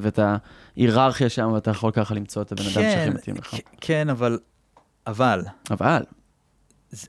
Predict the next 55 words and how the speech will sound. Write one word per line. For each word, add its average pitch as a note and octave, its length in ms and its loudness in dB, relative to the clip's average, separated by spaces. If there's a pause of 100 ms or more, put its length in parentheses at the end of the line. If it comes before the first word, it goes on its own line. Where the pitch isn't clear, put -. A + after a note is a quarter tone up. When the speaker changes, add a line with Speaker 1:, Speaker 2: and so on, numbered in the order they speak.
(120)
Speaker 2:
אתה - 140 -14
צריך C3 220 -6
להבין C3+ 340 4
איך B2+ 120 0
זה B2+ 100 0
עובד A#2 340 2
ספציפית B2 580 0
Speaker 1:
כן, A#2 80 -2
Speaker 2:
לבעיה A2+ 600 2
Speaker 1:
כן. A#2 60 -2
Speaker 2:
שאתה G#2+ 560 -4 (100)
פותר E3 400 0
אותה, B2+ 360 0
ואיך G#2+ 320 -4
ה-, B2+ 60 -4 (140)
איך B2+ 160 -6
המפה B2 320 0
הזאת A2+ 220 -2
נראית, A#2+ 280 -2
זה G#2+ 100 -2
משהו A#2 240 -2
ש-, - 120 -10 (800)
אתה A#2+ 80 -6
Speaker 1:
וזה A#2+ 200 4
הכאב D#3 280 4
ראש, E3+ 240 2
לדעתי, D3 300 4
Speaker 2:
אתה D#3+ 80 6
יכול D#3 180 8
Speaker 1:
אולי D3 180 8
הכי D3+ 140 6
Speaker 2:
לראות D#3+ 140 6
Speaker 1:
גדול C3+ 240 4
של B2+ 160 0
בי A2+ 140 2
טו A2 140 -2
בי, G2 120 -4
של - 140 -4
מכירת G2+ 320 0
Speaker 2:
כן. A#2 80 0
Speaker 1:
בי G#2 80 0
טו G#2 140 -4
בי. - 140 -8 (220)
Speaker 2:
כן, G#3+ 160 0 (180)
כי - 120 -8 (120)
זה, A2 200 -8
זה A#2 140 -6
בסוף C3 320 -4
אחד B2 300 0
ה-, G#2+ 400 0
אחד A#2 260 -4
הדברים A2 260 -4
שאתה - 160 -12
צריך - 200 -12 (140)
to, - 20 -10